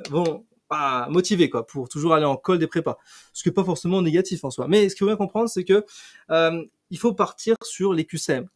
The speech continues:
Quelle est la stratégie du Q C M qu'on va adopter avec les prépas ? Alors, les fiches des prépas, j'en parle pas, c'est des bonnes fiches. Pas forcément bien pour la mémorisation, mais c'est de bonnes fiches de synthèse qui sont spécifiques à vos cours. Donc ça, pourquoi pas, hein, c'est une bonne idée.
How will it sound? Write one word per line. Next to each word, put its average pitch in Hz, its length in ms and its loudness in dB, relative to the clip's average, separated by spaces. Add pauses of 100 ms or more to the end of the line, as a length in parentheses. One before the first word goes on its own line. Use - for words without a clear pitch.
(120)
Quelle 196 180 4
est 233 40 4
la 196 100 4
stratégie 190 340 -8
du 165 80 -8
Q - 60 -16
C - 140 -2
M 214 60 -4
qu'on 190 100 -8
va 156 60 -2
adopter 147 220 0
avec 202 100 -2
les 185 60 -4
prépas ? - 240 -8
Alors, 151 160 -2 (260)
les 175 120 4
fiches 240 180 -2
des 208 100 0
prépas, 196 520 0
j'en 185 240 -2
parle 170 260 0
pas, 170 300 4
c'est 139 160 -14
des 127 80 -6
bonnes 190 300 6
fiches. 185 400 -6 (280)
Pas 214 80 2
forcément 220 340 0
bien 185 160 2
pour 185 140 -2
la 170 80 4
mémorisation, 170 480 0
mais 156 80 -2
c'est - 120 -12
de 135 60 -8
bonnes 180 240 2
fiches 190 200 -6
de 156 60 -2
synthèse 156 440 0
qui - 100 -20
sont 135 100 -16
spécifiques 151 400 -6
à 147 60 2
vos 143 140 -6
cours. 143 120 -8
Donc 131 140 -12
ça, 175 100 -6
pourquoi - 380 -10
pas, 269 160 2
hein, 247 80 0
c'est - 100 -12
une 131 60 -12
bonne 123 120 -6
idée. 175 200 -2